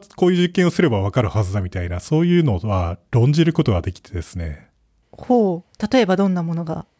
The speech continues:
Speaker 1: いやー、それはなんか具体的にはちょっとよくわかんないけど、でも例えばシミュレーションとか動かしてみると、例えばなんかありがちな話で、自分でシミュレーター書くとするじゃないですか。で、座標系を不動小数定数で表すとするじゃないですか。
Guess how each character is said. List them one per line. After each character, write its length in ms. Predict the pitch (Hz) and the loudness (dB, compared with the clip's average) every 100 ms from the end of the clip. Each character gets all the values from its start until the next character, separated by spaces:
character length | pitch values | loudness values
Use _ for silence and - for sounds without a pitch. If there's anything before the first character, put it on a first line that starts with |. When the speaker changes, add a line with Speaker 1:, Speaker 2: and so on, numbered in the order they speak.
| _ _ 147 - | _ _ -20 -4
Speaker 1:
い 60 | 143 | 0
や 360 | 160 190 196 | 2 4 2
ー、 100 | 190 | 0
そ 240 | - - 180 | -4 -2 0
れ 60 | |
は 120 | 240 247 | 2 2
な 120 | 247 | 2
ん 80 | 202 | 0
か 100 | 107 | -4
具 120 | 113 | -2
体 180 | 196 240 | 0 0
的 200 | 254 277 | -2 0
に 100 | 247 | 0
は 100 | - | 0
ち 80 | |
ょ 40 | 143 | -4
っ 40 | |
と 80 | - | -2
よ 120 | 120 | -2
く 60 | 117 | 0
わ 80 | 107 | -2
か 100 | 131 | -4
ん 40 | |
な 80 | 113 | -4
い 40 | |
け 80 | 98 | -4
ど、 40 | 107 | 0
で 80 | |
も 80 | 233 | 0
例 200 | 196 285 | 2 2
え 20 | |
ば 80 | 311 | 2
シ 140 | - 147 | 2 2
ミ 60 | |
ュ 20 | 285 | 2
レ 60 | |
ー 20 | |
シ 80 | 311 | 2
ョ 40 | 330 | 0
ン 40 | |
と 80 | 320 | 0
か 80 | 131 | -2
動 60 | |
か 180 | 123 175 | 0 -2
し 80 | - | -2
て 80 | 110 | -4
み 80 | |
る 80 | 101 | -2
と、 460 | - 135 113 90 82 _ _ _ _ - 160 | 0 0 0 -4 -8 _ _ _ _ -4 0
例 120 | 269 | 2
え 40 | |
ば 80 | 214 | 4
な 80 | 135 | 2
ん 40 | |
か 180 | 117 107 - | 0 -2 0
あ 80 | |
り 80 | 143 | 2
が 80 | 247 | 2
ち 100 | 240 | 2
な 80 | 226 | 2
話 260 | 226 214 | 2 2
で、 280 | 160 98 95 _ - - - _ | 0 0 -4 _ -20 -20 -20 _
自 100 | - | -2
分 100 | 143 | 2
で 60 | 214 | 2
シ 120 | - | 2
ミ 60 | 202 | 2
ュ 20 | |
レ 60 | 202 | 2
ー 20 | |
タ 80 | 196 | 2
ー 40 | |
書 60 | 190 | 0
く 80 | 170 | -2
と 60 | |
す 140 | - 120 | -4 -2
る 60 | |
じ 80 | 107 | -2
ゃ 20 | |
な 60 | 95 | -4
い 40 | |
で 40 | 90 | -4
す 80 | - | -6
か。 220 | 90 - _ _ _ _ _ _ | -8 -8 _ _ _ _ _ _
で、 400 | 156 170 147 87 - _ _ _ _ - | -2 2 2 0 -10 _ _ _ _ -4
座 200 | 135 127 | 0 2
標 240 | 226 247 | 2 0
系 220 | - 240 | 2 2
を 80 | 233 | 2
不 120 | - | 2
動 100 | 190 | 0
小 160 | 190 202 | 2 2
数 140 | 196 202 | 2 2
定 120 | 196 | 0
数 160 | - 120 | 2 0
で 80 | |
表 300 | 98 117 117 | 0 0 -2
す 60 | - | -4
と 60 | 101 | -8
す 140 | 107 | -6
る 60 | 98 | -4
じ 60 | |
ゃ 20 | |
な 80 | 87 | -6
い 20 | |
で 40 | 85 | -8
す 100 | - | -10
か。 240 | 87 - | -12 -12